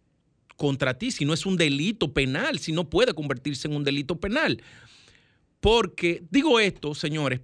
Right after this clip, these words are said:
porque la cantidad de accidentes que hay a menudo, a diario, producto de estos motores que andan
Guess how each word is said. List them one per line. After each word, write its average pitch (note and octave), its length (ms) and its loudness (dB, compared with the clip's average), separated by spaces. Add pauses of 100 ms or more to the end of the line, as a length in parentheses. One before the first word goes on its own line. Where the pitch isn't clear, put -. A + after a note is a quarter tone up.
porque E3+ 640 -2 (320)
la F3+ 120 2
cantidad F3+ 320 0
de C#4+ 80 2
accidentes E3+ 640 0
que D3+ 160 -4
hay F3 160 2
a E3+ 60 0
menudo, D#3 600 -4 (140)
a B2+ 100 -2
diario, C#3+ 640 0 (720)
producto F3 840 0
de D#3+ 580 0
estos A3+ 320 -2
motores F3+ 800 0 (840)
que D#3 160 2
andan G#3+ 500 2